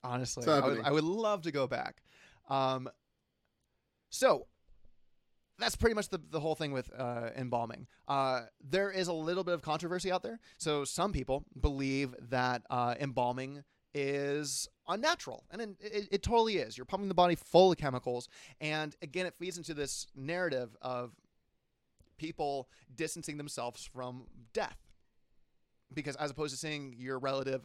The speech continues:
Speaker 1: as they actually are, you're seeing a mocked up version of them. And so there are a lot of, especially, like, millennial, uh, funeral home workers and mortu-, um, what, morticians,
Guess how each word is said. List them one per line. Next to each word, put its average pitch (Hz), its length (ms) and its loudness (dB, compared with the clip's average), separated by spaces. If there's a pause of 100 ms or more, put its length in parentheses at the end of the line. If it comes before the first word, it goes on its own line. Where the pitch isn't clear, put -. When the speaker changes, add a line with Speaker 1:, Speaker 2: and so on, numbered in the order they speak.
Speaker 1:
as 139 220 -2
they 131 300 -2 (240)
actually 131 520 -4
are, 190 380 2 (420)
you're 156 160 2
seeing 170 480 -2
a 135 80 -2
mocked 139 380 -2
up 135 160 -6
version 117 320 -12
of 127 120 -20
them. 123 260 -18 (360)
And 135 120 -6
so 151 160 4
there 151 180 6
are 147 240 6
a 143 80 2
lot 139 540 4
of, 127 360 4
especially, 156 300 -4
like, 131 140 0
millennial, 127 760 2 (240)
uh, 120 220 0
funeral 175 420 0
home 127 340 -6
workers 117 380 -4
and 117 120 -6
mortu-, 151 320 -4 (100)
um, 120 360 -4 (1300)
what, 123 140 -8 (360)
morticians, 156 540 -2